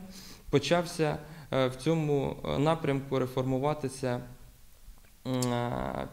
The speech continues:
підхід до газети, е, склад газети, м, кадровий склад. Звичайно, е, людям, колективу, які, е, по п'ять років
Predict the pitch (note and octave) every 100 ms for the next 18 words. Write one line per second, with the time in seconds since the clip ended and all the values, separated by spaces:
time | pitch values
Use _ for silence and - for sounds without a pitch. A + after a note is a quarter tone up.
0 | - B2+ - F#3 F3 E3 D#3+ D3 D3 D3
1 | - D3 D3 - - - - - B2+ B2+
2 | B2+ C#3 C3 - - D3 F3 C#3+ D3+ C3+
3 | D3 C#3+ C#3+ D#2 D2+ - - - - -
4 | B2+ B2 - E3+ D#3+ D#3 C#3+ C#3+ - C#3
5 | C3+ C3+ - - - B2+ B2+ D3+ F#3+ F#3
6 | F3+ E3 - C#3 C#3 C3+ C3+ C#3 F3 C#3
7 | C3 C3 C#3+ - - C#3+ D3 D3 - C3+
8 | C3 C3 C3 C3 D3+ C#3 D3 - - -
9 | C3 C3 C#3 C#3 D3+ D3 C#3+ D3 C#3 C3+